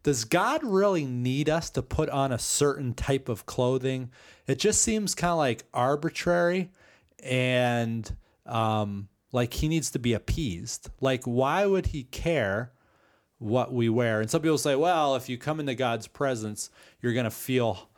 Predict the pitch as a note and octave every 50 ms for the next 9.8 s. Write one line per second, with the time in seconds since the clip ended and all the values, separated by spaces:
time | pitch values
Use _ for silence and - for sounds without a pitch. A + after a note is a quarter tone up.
0 | _ _ _ - - - C#3 C3+ C3 A#2+ A#2 A2+ A2 G#2+ G#2+ G#2 G2+ - - -
1 | C3 A2+ G#2+ G#2+ G#2+ A2 G#2+ G#2 G#2+ A#2 A#2 A2 A2 A2 G#2 - - - A#2 A2+
2 | G#2+ G#2 G2+ G2+ G2 G2 F#2+ - - - _ _ - - - - _ _ - A#2
3 | A#2+ C3 B2+ A#2 A2+ A2 A2 G#2 G2 G#2+ A2+ A2+ A2+ A2 G#2+ G#2+ G2+ - - _
4 | _ - - - A2+ A2 G2+ G2+ G2+ G2+ - _ _ _ _ _ _ - G#2 G2+
5 | G2 F#2 F#2 F2+ F2+ F2+ F#2+ - _ _ C#3 C3 A2+ B2 B2+ C#3+ C#3 - A#2+ A2+
6 | G#2+ F2 G2 F#2 F2 F2 - - - C3+ C#3 C#3+ C#3+ C3+ C#3+ - - D#3 C#3+ C3
7 | B2 B2+ - - _ _ _ _ _ _ _ _ _ _ _ _ _ _ _ -
8 | - D#3+ A#3+ D#4+ - - - - - - E3+ D#3+ D3+ C#3 C3+ B2+ B2 B2 B2 B2
9 | B2 B2 B2 A#2 A2+ G#2+ G#2 G2+ G2 G2+ A2+ B2 C#3+ D3 - _